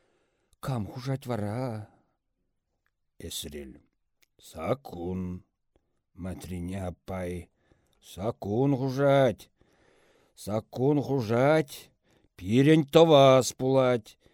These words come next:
Мӗн ҫинтесен сакун вăл? Сакун». Матрине. Ак тамаша. Апла,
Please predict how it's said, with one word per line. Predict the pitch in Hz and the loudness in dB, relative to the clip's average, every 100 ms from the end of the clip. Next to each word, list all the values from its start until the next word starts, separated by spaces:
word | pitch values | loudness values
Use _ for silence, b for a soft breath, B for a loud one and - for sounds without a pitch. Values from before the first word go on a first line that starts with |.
| _ _ _ - | _ _ _ -14
Мӗн | 87 98 165 220 | -6 0 4 4
ҫинтесен | 170 185 165 156 135 135 | 2 2 2 2 2 0
сакун | 120 123 - - 170 226 233 208 151 | 2 0 -2 2 8 10 10 4 2
вăл? | 120 95 85 73 _ _ _ _ _ | 2 0 -4 -12 _ _ _ _ _
Сакун». | - - 98 123 160 190 190 _ - 131 127 131 131 131 135 123 - _ _ _ _ _ _ _ _ _ _ | -18 -10 0 6 8 8 6 _ -4 2 6 6 6 2 0 -2 -6 _ _ _ _ _ _ _ _ _ _
Матрине. | 90 85 - 90 85 85 90 _ _ _ _ _ _ _ _ _ _ _ _ _ _ _ _ - | -14 -14 -16 -16 -14 -14 -18 _ _ _ _ _ _ _ _ _ _ _ _ _ _ _ _ -14
Ак | 143 - | -12 -12
тамаша. | - 73 76 76 - 104 107 101 B B B B B B _ _ _ _ _ _ _ _ _ _ _ _ | -14 -16 -16 -14 -12 -12 -10 -12 B B B B B B _ _ _ _ _ _ _ _ _ _ _ _
Апла, | - - 95 101 98 98 98 | -10 -8 -6 -6 -6 -10 -12